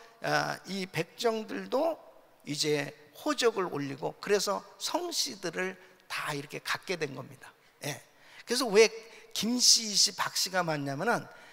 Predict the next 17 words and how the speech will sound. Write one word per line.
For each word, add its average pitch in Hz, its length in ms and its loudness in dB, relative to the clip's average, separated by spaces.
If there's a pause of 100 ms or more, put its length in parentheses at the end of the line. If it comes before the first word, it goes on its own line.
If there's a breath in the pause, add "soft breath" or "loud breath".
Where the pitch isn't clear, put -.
(200 loud breath)
다 - 320 0
이렇게, 156 460 -4 (500 soft breath)
예, - 360 -10 (1040)
그때 190 300 6
당시에 165 420 4
자기 151 560 -2 (340)
그, - 400 -2 (460 loud breath)
어, - 240 -6 (920)
양반들이 151 720 2
다 123 260 -4
김씨고 147 800 -2 (200)
이씨고 151 400 2
박씨 - 300 -4 (220)
그런 156 260 0
줄 139 160 4
아세요? 143 420 6
그냥 135 340 -2